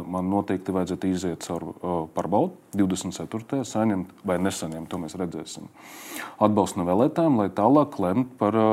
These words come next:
visu pārējo, vai, nu, turpināt strādāt Eiropas parlamenta gadā, ja esmu ievēlēts,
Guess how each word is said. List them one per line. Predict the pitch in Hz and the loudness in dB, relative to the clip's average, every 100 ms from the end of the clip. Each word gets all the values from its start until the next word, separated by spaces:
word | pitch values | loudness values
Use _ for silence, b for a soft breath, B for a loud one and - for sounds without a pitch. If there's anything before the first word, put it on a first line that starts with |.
| 107 101 98 92 | 6 6 4 2
visu | 90 95 - 120 | 0 -2 -4 -4
pārējo, | 135 175 104 80 80 | -2 0 -2 -4 -6
vai, | 85 85 | -6 -6
nu, | 85 80 | -8 -8
turpināt | 87 - 82 | -8 -6 -6
strādāt | - 90 82 | -4 -4 -4
Eiropas | 85 80 - | -6 -8 -6
parlamenta | 107 107 143 151 135 | -2 0 2 2 2
gadā, | 139 135 | 2 4
ja | 131 123 | 2 0
esmu | 127 | 2
ievēlēts, | 131 131 127 127 127 | 2 4 4 0 -2